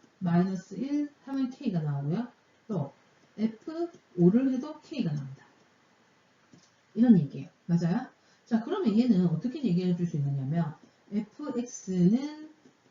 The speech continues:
K다라는 한 방정식의 해가 마이너스 일하고 오다. 이렇게 얘기해 줄 수 있죠.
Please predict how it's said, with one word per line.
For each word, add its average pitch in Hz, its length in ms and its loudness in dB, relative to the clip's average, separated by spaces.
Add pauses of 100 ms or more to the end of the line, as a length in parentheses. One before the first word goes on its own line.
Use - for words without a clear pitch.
K다라는 190 1160 -2
한 214 320 0 (340)
방정식의 214 840 2 (400)
해가 175 460 -4 (1200)
마이너스 202 580 2
일하고 233 520 2
오다. 170 300 -4 (100)
이렇게 233 260 0
얘기해 147 220 -2
줄 139 100 -12
수 - 120 -14
있죠. - 200 -16